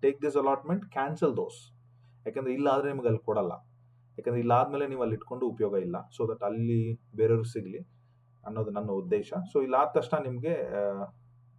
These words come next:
ಅಲ್ಲಿ ಕ್ಯಾನ್ಸಲ್ ಮಾಡಿ, ಆ ತರ ನೀವು ಒಂದು you can try your luck in case ಸೌತ್ ಬೆಂಗಳೂರು ನಿಮ್ಗೆ ಏನಾದ್ರು ಇದ್ರೆ.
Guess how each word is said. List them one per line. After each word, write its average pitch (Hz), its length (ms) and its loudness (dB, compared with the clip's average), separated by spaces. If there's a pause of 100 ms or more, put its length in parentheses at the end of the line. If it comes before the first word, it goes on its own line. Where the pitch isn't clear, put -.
(120)
ಅಲ್ಲಿ 139 180 0
ಕ್ಯಾನ್ಸಲ್ 117 440 -2
ಮಾಡಿ, - 160 -6
ಆ 139 120 0
ತರ 135 220 -4
ನೀವು 123 360 -2
ಒಂದು 113 200 0 (380)
you 113 120 -8
can 120 100 -2
try 131 300 2
your 139 180 6
luck 117 240 -2 (440)
in 113 60 0
case 131 220 2
ಸೌತ್ 120 340 0
ಬೆಂಗಳೂರು 113 320 2
ನಿಮ್ಗೆ 101 240 -8
ಏನಾದ್ರು 95 240 -6
ಇದ್ರೆ. - 280 -12